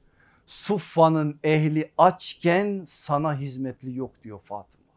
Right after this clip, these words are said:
Sonra kelimeler öğretiyor Fatma'ya. Sen diyor ondan daha iyisine layıksın.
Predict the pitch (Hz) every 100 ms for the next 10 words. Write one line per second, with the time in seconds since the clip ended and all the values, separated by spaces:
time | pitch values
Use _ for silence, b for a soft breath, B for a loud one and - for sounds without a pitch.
0 | _ _ _ _ _ _ b b b b
1 | - 320 339 - 254 269 277 294 311 294
2 | 254 220 - 175 - 151 139 139 131 117
3 | 120 - 220 196 185 185 180 156 170 165
4 | 165 156 143 - 143 131 117 117 - -
5 | 113